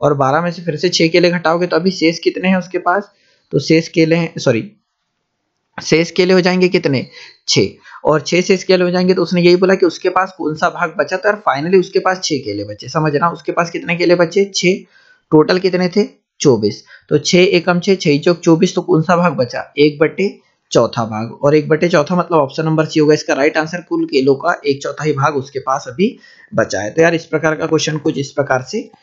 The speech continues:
कर सकते हैं, ठीक है। थोड़ा सा एडजस्ट कीजिए, क्या है कि ये जो पैड हम यूज़ कर रहे हैं, ठीक है, लिपि में थोड़ी सी प्रॉब्लम है कि इसमें अभी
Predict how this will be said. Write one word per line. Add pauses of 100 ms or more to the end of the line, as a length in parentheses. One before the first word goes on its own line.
(220)
कर
सकते
हैं,
ठीक
है।
थोड़ा
सा
एडजस्ट
कीजिए,
क्या
है
कि
ये
जो
पैड
हम
यूज़
कर
रहे
हैं, (100)
ठीक
है,
लिपि
में
थोड़ी
सी
प्रॉब्लम
है
कि
इसमें
अभी